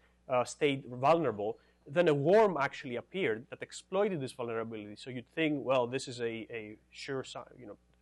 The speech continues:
if I ever need to patch it, I'd better do it now because I'm gonna get compromised."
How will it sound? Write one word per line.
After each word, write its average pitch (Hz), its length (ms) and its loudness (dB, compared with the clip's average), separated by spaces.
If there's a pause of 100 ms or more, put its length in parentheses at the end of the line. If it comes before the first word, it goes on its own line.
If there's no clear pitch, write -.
(420)
if 151 160 -4
I 151 120 8
ever 185 240 8
need 170 240 2
to 139 80 -12
patch 185 340 2
it, 185 100 -2
I'd 135 160 -2
better 139 220 2
do 123 140 -6
it 110 120 -6
now 135 320 -2 (140)
because 110 180 -10
I'm 113 140 -8
gonna 117 160 -6
get 110 180 -12
compromised." 117 540 -4